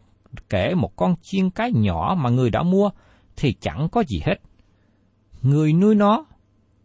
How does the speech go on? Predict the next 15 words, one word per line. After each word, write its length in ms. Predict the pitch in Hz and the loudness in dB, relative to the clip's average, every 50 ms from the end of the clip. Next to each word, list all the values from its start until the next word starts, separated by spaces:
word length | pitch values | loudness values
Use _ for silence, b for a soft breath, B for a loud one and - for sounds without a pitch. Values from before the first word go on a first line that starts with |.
| - - | -8 -2
nó 160 | 156 196 254 | 0 0 0
cùng 320 | - - 160 143 123 107 117 | 0 -2 -2 0 2 2 4
lớn 240 | 135 175 220 262 | 4 2 2 2
lên 240 | 262 208 208 202 196 | 2 2 4 4 2
với 100 | 196 226 | 0 -2
con 300 | - - 214 208 208 196 | -4 0 0 0 0 0
cái 200 | - 202 226 277 | 0 -2 -2 0
người 380 | 240 175 160 147 135 110 80 - _ _ - | 2 2 2 2 0 0 -2 -4 _ _ -6
tại 220 | 95 - - 131 | -6 -4 -2 -2
nhà 180 | 143 139 127 107 | -2 0 2 2
người, 340 | 104 117 117 98 78 - - _ _ _ _ _ _ _ _ _ _ _ _ | 2 2 2 2 -2 -4 -12 _ _ _ _ _ _ _ _ _ _ _ _
ăn 440 | - 190 208 214 214 208 202 160 123 | -4 -2 0 2 2 2 0 0 0
đồ 280 | 139 135 127 113 98 98 | 0 2 2 2 2 0
người 180 | 117 123 101 82 | 2 2 0 0
ăn, 260 | - 143 156 185 190 | -2 -2 -2 -2 -2